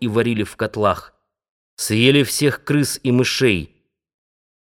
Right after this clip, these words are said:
Многие бросались со стен или становились на них, «Подставляя грудь под стрелы и дротики».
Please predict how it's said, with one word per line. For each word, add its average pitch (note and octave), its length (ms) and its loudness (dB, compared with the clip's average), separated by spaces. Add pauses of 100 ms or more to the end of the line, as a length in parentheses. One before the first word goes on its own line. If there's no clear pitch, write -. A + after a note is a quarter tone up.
(140)
Многие C3 640 2
бросались B2+ 600 0
со B2 180 -2
стен D3+ 420 0
или B2+ 300 -2
становились A#2 720 0
на B2+ 120 2
них, C3+ 260 0
«Подставляя B2 680 0
грудь A#2+ 360 -2
под A2 180 -2
стрелы B2 460 0
и A2+ 160 -6
дротики». G#2+ 800 -2